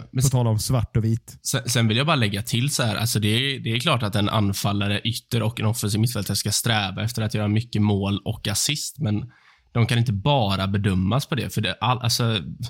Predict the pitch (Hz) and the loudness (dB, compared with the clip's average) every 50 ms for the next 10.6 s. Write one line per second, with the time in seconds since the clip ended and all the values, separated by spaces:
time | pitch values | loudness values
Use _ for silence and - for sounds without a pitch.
0 | - - - - - - - - - 123 127 135 120 107 - - 101 104 107 95 | -14 -16 -20 -20 -20 -12 -6 -4 -2 0 2 2 2 0 0 -2 -2 0 0 -2
1 | 95 101 117 143 143 120 120 - - 117 - - _ - - - 117 113 113 113 | -2 0 0 0 0 0 -2 -4 -6 -8 -8 -12 _ -14 -6 -4 0 0 2 2
2 | 113 110 110 107 107 117 117 117 113 - - 110 107 120 117 123 117 113 107 107 | 2 2 2 0 0 0 -2 -2 -4 -4 -6 -4 -2 0 2 2 2 2 0 0
3 | 110 107 107 101 120 117 104 101 101 98 110 98 101 101 104 101 - 110 104 101 | 0 0 0 0 0 0 2 0 0 0 -2 -2 0 0 -2 -2 0 0 0 0
4 | 107 104 101 98 - 104 101 101 104 104 - - - 120 117 117 113 113 113 113 | 0 0 0 0 -2 -2 0 0 0 0 0 -2 -2 0 2 2 2 2 2 2
5 | 113 113 113 113 113 110 92 90 - - - 69 58 53 69 82 120 117 120 - | 2 2 2 2 0 0 -2 -4 -6 -6 -8 -8 -8 -6 -4 0 0 0 2 2
6 | - 147 127 113 110 107 113 113 - - - 143 135 117 107 104 104 104 - - | 0 0 0 -2 -2 -4 -4 -4 -4 -6 -4 -4 -2 -2 -4 -4 -6 -6 -4 -4
7 | 110 107 101 101 110 110 113 113 - - 117 117 110 139 139 123 107 98 101 104 | -2 -2 0 0 0 0 0 -2 -2 0 -2 -2 0 0 0 0 0 -2 -2 -4
8 | 104 - - 131 120 - - - - 120 139 139 123 123 117 113 117 139 120 107 | -4 -2 -2 -2 -2 -2 -4 -4 -4 -2 -2 -2 0 0 -2 0 0 2 2 2
9 | 104 101 104 104 - - 117 104 101 107 101 101 101 110 107 107 104 101 98 98 | 2 2 2 0 0 -2 -4 -4 -4 -4 -4 0 2 2 4 4 2 0 0 0
10 | - - 104 98 95 92 98 95 - 104 101 104 | 0 0 2 2 0 0 -2 -2 0 0 0 0